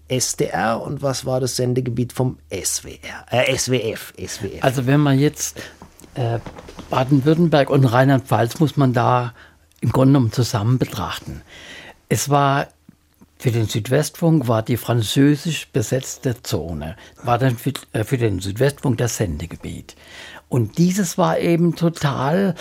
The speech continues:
Speaker 2: nach den Grenzen, die nach dem Krieg festgelegt haben, wo die Alliierten gesagt haben, wir machen da jetzt eine Grenze,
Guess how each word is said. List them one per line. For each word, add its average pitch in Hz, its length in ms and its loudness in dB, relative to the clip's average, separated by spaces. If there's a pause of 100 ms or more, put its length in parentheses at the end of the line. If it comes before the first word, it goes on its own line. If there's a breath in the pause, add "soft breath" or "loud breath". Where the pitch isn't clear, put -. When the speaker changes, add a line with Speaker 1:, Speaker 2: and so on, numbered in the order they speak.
(480 loud breath)
Speaker 2:
nach 156 220 2
den 185 260 2
Grenzen, 156 500 4
die 139 160 4
nach 127 220 2
dem 165 120 2
Krieg 165 360 2
festgelegt 135 580 -2
haben, 135 180 2
wo 123 100 2
die 147 120 -2
Alliierten 143 640 0
gesagt - 280 -4
haben, 139 300 2
wir 135 140 -4
machen 131 320 0
da 107 80 -4
jetzt 104 160 -8
eine 82 180 -6
Grenze, 190 460 4